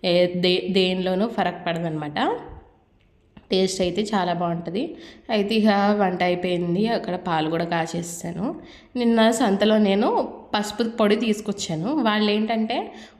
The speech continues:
కొమ్ములు నూరి ఇలా పచ్చిగానే పెట్టేస్తారనమాట. ఎందుకంటే వాళ్ళకి, వాళ్ళకి వెయిట్ ఎక్కువ పడుతుందనో ఏమో కానీ నాకైతే రీజన్ తెలియదు. కానీ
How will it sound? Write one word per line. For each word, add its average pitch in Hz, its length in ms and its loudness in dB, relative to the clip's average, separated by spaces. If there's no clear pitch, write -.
కొమ్ములు 240 420 4
నూరి 226 360 4
ఇలా 196 600 2
పచ్చిగానే 214 420 2
పెట్టేస్తారనమాట. 165 880 -4
ఎందుకంటే 220 320 2
వాళ్ళకి, 202 540 0
వాళ్ళకి 240 260 4
వెయిట్ 214 300 4
ఎక్కువ 269 220 2
పడుతుందనో 247 600 2
ఏమో 220 380 4
కానీ 220 180 4
నాకైతే 196 520 0
రీజన్ 202 360 4
తెలియదు. 185 340 2
కానీ 170 240 -2